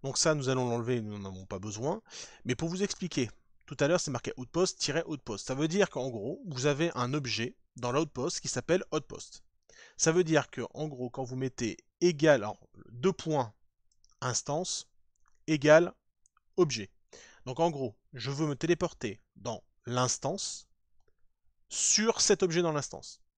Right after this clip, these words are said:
Donc si par exemple j'avais décidé de nommer un, un objet, on va dire, euh, Azerty, bah, il suffisait simplement de mettre égal Azerty.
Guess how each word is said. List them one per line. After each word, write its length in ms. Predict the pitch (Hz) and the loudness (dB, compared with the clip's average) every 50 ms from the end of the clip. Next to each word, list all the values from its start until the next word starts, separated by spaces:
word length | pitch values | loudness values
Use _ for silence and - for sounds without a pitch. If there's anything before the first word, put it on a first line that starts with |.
| _ _ _ _ _ _ _ _ _ _ _ _ - - _ _ _ - | _ _ _ _ _ _ _ _ _ _ _ _ -20 -20 _ _ _ -10
Donc 200 | 117 123 - - | -8 -8 -4 0
si 220 | - - - 180 | 2 2 4 4
par 160 | 160 - 147 151 | 6 6 6 6
exemple 380 | 151 139 156 151 139 - 123 | 4 4 2 2 2 0 -4
j'avais 240 | 113 117 117 117 120 | -6 -4 -4 -4 -2
décidé 380 | 127 123 - - 127 123 127 117 | -2 -2 -2 -2 -2 -4 -4 -4
de 100 | 113 113 | -4 -6
nommer 400 | 117 123 127 127 139 135 127 110 | -6 -4 -2 -2 0 0 0 0
un, 420 | 101 107 113 104 90 90 90 92 - - - - - - - - - - | -2 -4 -4 -6 -8 -10 -12 -14 -16 -20 -20 -20 -20 -20 -16 -14 -12 -8
un 200 | - 117 120 127 | -8 -6 -6 -6
objet, 400 | 135 131 123 - 143 143 139 127 | -4 -4 0 2 2 4 4 2
on 140 | 110 107 104 | 2 0 -2
va 120 | 110 113 | -2 -2
dire, 280 | 110 117 127 135 120 110 | -2 -4 -4 -4 -2 -2
euh, 280 | 110 104 101 101 98 - - | -4 -4 -6 -6 -4 0 2
Azerty, 640 | - 127 120 123 107 - - - 135 160 202 240 - - - - - - - - - - | 2 4 4 2 0 0 -2 -4 -4 -4 -6 -6 -10 -18 -20 -20 -20 -20 -20 -20 -10 -2
bah, 140 | - 107 - | 0 0 0
il 80 | - 151 | 2 2
suffisait 340 | - 180 147 - 147 139 123 | 2 2 2 0 -2 0 0
simplement 460 | - 156 139 - 131 117 117 139 165 | 0 0 0 -2 -4 -4 -2 -2 -4
de 120 | 156 135 | -4 -4
mettre 260 | 117 120 135 147 - - | -2 -2 -4 -4 -4 -4
égal 340 | - 131 117 117 123 131 143 - | -4 -2 0 0 0 0 0 -2
Azerty. 500 | - 135 123 123 107 - - - - | -2 -4 -2 -4 -6 -6 -10 -14 -14